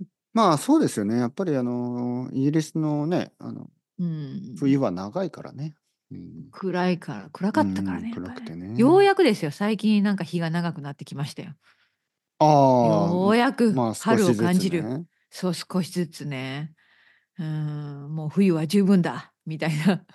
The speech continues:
Speaker 2: <laughs> 気持ち的にも。
Speaker 1: うん。
Speaker 2: はい、はい。うん。
Speaker 1: もう三
Speaker 2: ねえ。
Speaker 1: 月ですからね。
Speaker 2: そう、三月だからね。
Speaker 1: うん。
Speaker 2: うん。ほんと、ほんと。
Speaker 1: そう、そう、そう。
Speaker 2: 早いよね、季節の。うん。
Speaker 1: そうですね。なんかその、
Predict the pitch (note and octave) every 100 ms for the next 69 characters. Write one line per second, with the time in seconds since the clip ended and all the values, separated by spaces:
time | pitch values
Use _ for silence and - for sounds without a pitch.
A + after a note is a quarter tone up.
0 | _ _ - F#3+ F3 D#3 - D#3 C#3 C#3+
1 | D#3 _ _ - B2 C3+ C3 B2 A2+ G#2
2 | F2+ D#2+ D2+ - C2+ - - _ _ _
3 | C#3+ C#3 C#3 C3+ - - _ _ _ _
4 | _ _ _ - D3 D3 C#3+ - - A#2+
5 | F3+ F3+ - - - - - G2 G2+ G2+
6 | G2+ - C#4+ A3+ B3 D#4 A4 E4 E3+ E3+
7 | C#3 B2 C#3 F#3+ C#4+ _ _ _ - F#2
8 | F2 D2+ - D3+ C#3+ C#3 C3+ - - D#3+
9 | - C3 C#3+ C#3+ - C#3 C#3 D3 - C#3+
10 | - _ - F#2 E2 - E2 - - D#2
11 | D#3 E3+ G#3 F3+ C3+ C#3 D3+ F#3+ F#3 -
12 | - E3 D#3 D#3 C#3+ - _ _ _ _
13 | _ _ _ _ - D#3 D3+ D#3+ B2+ E2
14 | E2+ - F2 F#2 F#2+ C3+ E3+ C#3 A2 A2+
15 | A2 A2 G#2+ G#2+ -